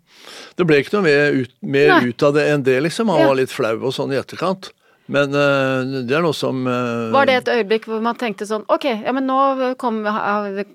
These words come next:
Speaker 2: kommet ganske tett på hverandre her"?
Speaker 1: Ja, absolutt.
Speaker 2: Ja.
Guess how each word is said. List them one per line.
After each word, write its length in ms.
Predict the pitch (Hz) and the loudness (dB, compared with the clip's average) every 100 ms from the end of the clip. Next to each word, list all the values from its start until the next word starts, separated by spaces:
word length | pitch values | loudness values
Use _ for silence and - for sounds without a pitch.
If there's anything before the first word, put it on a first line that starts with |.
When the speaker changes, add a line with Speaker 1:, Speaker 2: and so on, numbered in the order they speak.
| _ | _
Speaker 2:
kommet 220 | - 190 190 | -8 -6 -6
ganske 280 | 180 - | -8 -10
tett 180 | - 165 | -14 -14
på 140 | - 143 | -12 -10
hverandre 320 | 151 147 160 | -10 -10 -6
her"? 180 | 196 247 - - - | -6 -6 -12 -20 -10
Speaker 1:
Ja, 340 | - 131 156 185 | -2 2 2 0
absolutt. 420 | - 160 196 - | -2 0 -2 0
Speaker 2:
Ja. 180 | 214 247 | 0 0